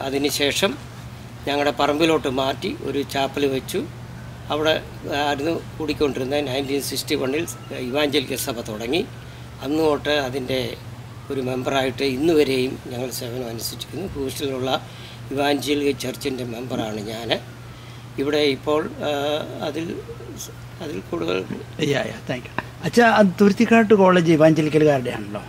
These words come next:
Speaker 1: ആ.
Speaker 2: സഭയുടെ ആണല്ലോ, അതിൻ്റെ എന്തെങ്കിലും ചരിത്രം അറിയാവോ?
Speaker 1: ഇതിൻ്റെ ചരിത്രം പിന്നെ നയൻറ്റീൻ സിക്സ്റ്റി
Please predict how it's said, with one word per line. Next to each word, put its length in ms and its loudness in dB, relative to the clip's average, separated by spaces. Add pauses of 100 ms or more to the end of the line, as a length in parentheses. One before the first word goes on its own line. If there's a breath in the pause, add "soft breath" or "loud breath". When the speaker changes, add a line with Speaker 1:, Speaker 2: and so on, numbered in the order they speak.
(160)
Speaker 1:
ആ. 80 4
Speaker 2:
സഭയുടെ 300 6
ആണല്ലോ, 160 -10 (100)
അതിൻ്റെ 320 10
എന്തെങ്കിലും 380 6
ചരിത്രം 320 4
അറിയാവോ? 280 -4 (440)
Speaker 1:
ഇതിൻ്റെ 260 4 (140)
ചരിത്രം 400 4 (340)
പിന്നെ 380 6 (440)
നയൻറ്റീൻ 540 4 (480)
സിക്സ്റ്റി 400 -2